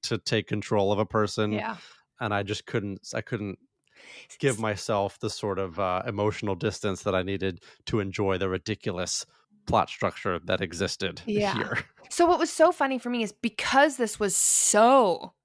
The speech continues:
Speaker 2: extreme and so laughable, like, to me, it
Speaker 1: Mm.
Speaker 2: was like, "This is not even, y-, sure, we'll use the word therapy," as opposed to, like, you know, what we did back in November, which was In Treatment.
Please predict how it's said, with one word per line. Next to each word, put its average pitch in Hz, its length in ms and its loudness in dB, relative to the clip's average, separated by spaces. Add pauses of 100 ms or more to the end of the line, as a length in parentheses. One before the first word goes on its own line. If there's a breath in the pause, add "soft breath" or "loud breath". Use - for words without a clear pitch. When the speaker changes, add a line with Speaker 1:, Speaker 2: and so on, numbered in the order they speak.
Speaker 2:
extreme - 580 0
and 190 140 0
so 247 280 4
laughable, 180 460 2
like, 175 260 -2
to 196 140 -4
me, 202 280 2
it - 260 2
Speaker 1:
Mm. - 40 -16 (100)
Speaker 2:
was 190 140 -2
like, 185 220 2
"This 254 220 2
is 185 140 0
not 151 260 -2
even, 139 460 -8 (240)
y-, - 180 -12
sure, 240 240 4
we'll 202 160 2
use 170 300 -2
the 170 100 -2
word 165 260 0
therapy," 165 500 -6 (380 loud breath)
as 233 140 4
opposed 262 300 4
to, 277 80 2
like, 233 260 2 (320)
you 233 120 2
know, 220 120 4
what 220 140 4
we 226 180 0 (100)
did 226 160 2
back 220 260 2
in 226 80 -2
November, 220 520 2
which 190 160 -4
was 185 120 -8
In 190 160 -4
Treatment. 214 420 -2